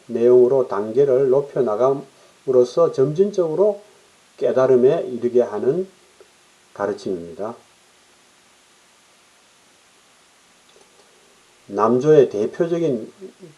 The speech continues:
교판인 오시교판을 수립한 해간 스님은 하엄경을 동교로 보고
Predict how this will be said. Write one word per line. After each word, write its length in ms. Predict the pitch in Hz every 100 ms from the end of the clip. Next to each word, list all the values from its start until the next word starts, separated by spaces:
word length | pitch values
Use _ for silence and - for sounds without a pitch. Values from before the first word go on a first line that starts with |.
| -
교판인 800 | 120 117 139 131 104 113 117 95 _ _
오시교판을 920 | - - 147 160 147 143 - 156 151
수립한 580 | 131 147 135 - 143 127
해간 420 | 123 143 151 160
스님은 600 | 156 151 143 113 104 123 - _ _ _ _ _ _
하엄경을 960 | - 117 123 135 143 175 208 160 202 220 - _ _ _ _ _ _ _ -
동교로 720 | 120 123 117 107 120 185 - _ _ _ _ _ _ _ _ _ _ _
보고 580 | - 107 101 98 120 -